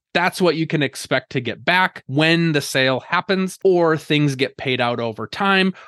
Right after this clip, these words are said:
or maybe there's a refinance, they pay back the investors at that time. So that's typically how that works.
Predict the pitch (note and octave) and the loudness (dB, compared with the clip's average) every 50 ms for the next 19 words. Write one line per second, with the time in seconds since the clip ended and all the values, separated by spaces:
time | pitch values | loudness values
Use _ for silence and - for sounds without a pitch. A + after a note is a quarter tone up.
0 | - _ - B2 B2 B2+ B2+ C3 B2+ B2+ A#2+ A#2 A#2 A2+ G#2+ A2+ G#2+ G#2 A#2 D#3 | -14 _ -2 0 2 2 2 2 2 2 2 0 0 -2 -2 -4 -4 -2 0 0
1 | F3 E3+ - - E3+ E3 D#3 D#3 D3+ D3 D3+ D#3 - - - - B2+ A#2+ - - | 0 0 0 0 0 2 2 2 2 0 0 -2 -6 -10 -10 -8 -8 -6 -6 -4
2 | - A#2+ A#2+ A#2 B2 A2+ A#2 - _ A#2+ A2+ A2 G#2+ G#2+ A2 A2 - - - A2+ | -2 -2 0 0 0 0 0 -2 _ -6 -6 -6 -4 -4 -6 -6 -6 -8 -8 -8
3 | G2+ A2 G#2 G2+ - G2+ G2+ - - - - - C2 - - - G3+ G#3 A#3 A#3+ | -6 -4 -6 -6 -6 -10 -12 -12 -12 -14 -16 -16 -14 -8 -2 0 2 2 2 0
4 | - - - A3 G#3 G#3 F3+ - - D#3 C#3 - B2+ A#2+ A2+ A2+ G#2+ - G#2+ A2 | -2 -2 -2 -2 -2 -2 -2 -2 -2 -4 -2 -2 -2 -4 -4 -4 -8 -10 -12 -14
5 | F2 - - - - | -16 -14 -16 -16 -16